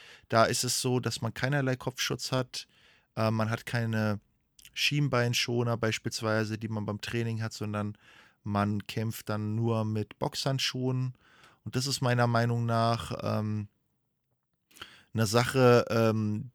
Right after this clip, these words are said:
die ich jetzt im Erwachsenenalter f-, nicht schlimm finde, aber grad im Jugendbereich, ähm, haben wir dann teilweise ohne Kopfschutz trainiert. Wir haben, ähm, auch ohne Kopfschutz gekämpft,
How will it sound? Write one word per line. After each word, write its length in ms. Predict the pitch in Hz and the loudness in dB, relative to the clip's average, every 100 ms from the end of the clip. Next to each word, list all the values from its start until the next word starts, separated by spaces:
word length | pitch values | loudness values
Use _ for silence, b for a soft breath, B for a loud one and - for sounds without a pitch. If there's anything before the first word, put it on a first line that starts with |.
| - | -8
die 240 | 110 - | -6 -2
ich 180 | - - | -2 0
jetzt 360 | 110 101 - | 0 0 -4
im 160 | - 107 | -4 0
Erwachsenenalter 1120 | 98 110 117 - 135 - 117 123 123 123 120 | 2 0 0 -2 -2 0 2 2 0 0 0
f-, 200 | 113 - | -2 -10
nicht 380 | - 85 120 120 | -12 -6 0 0
schlimm 300 | - 123 175 | 2 0 -2
finde, 580 | - 156 151 151 156 156 B B B B | -2 -2 0 2 2 0 B B B B
aber 160 | 107 | -2
grad 320 | - 110 123 | 0 2 2
im 140 | 80 113 | 2 -4
Jugendbereich, 1300 | 113 135 156 147 131 117 123 123 127 123 - - - b b b b - | 0 0 0 -2 -4 0 2 2 2 2 0 -2 -6 b b b b -2
ähm, 880 | 113 113 113 113 110 110 110 110 104 | 2 4 4 4 0 -2 -2 -2 -2
haben 180 | 117 117 | -2 0
wir 80 | |
dann 440 | 110 110 110 107 107 | 0 0 0 -2 -2
teilweise 500 | 113 110 110 110 113 | 0 0 0 0 -2
ohne 200 | 123 123 | -4 -4
Kopfschutz 560 | - - - 123 - | -4 -4 -2 -4 -6
trainiert. 880 | - 120 117 113 113 113 - - - b b b b | -8 -4 -2 0 0 -2 -4 -8 -10 b b b b
Wir 180 | - 107 | -2 0
haben, 560 | 107 107 107 107 107 107 | 4 6 6 2 0 -2
ähm, 320 | - 104 104 - | 0 0 0 -2
auch 160 | 104 | -4
ohne 260 | - 117 123 | -2 -2 -2
Kopfschutz 520 | - 123 - 120 - | -4 -8 -4 -6 -6
gekämpft, 920 | - - 127 127 131 131 - - - | -10 -2 0 2 0 -4 -10 -10 -10